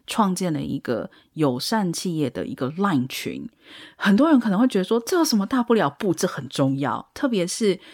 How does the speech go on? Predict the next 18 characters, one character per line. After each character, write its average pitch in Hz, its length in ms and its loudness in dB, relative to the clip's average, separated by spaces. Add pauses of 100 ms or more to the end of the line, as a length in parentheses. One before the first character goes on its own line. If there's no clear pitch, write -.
(200)
当 233 220 2
在 240 180 -2
台 131 220 -6
湾 147 260 0
性 190 160 -2
别 135 120 -4
友 - 80 -6
善 147 200 -6
企 147 260 -8
业 135 140 -4
依 139 120 -4
然 123 200 -4
是 143 140 -8
少 - 260 -6
数 135 240 -8
的 113 140 -10
时 - 240 -8
候， - 300 -8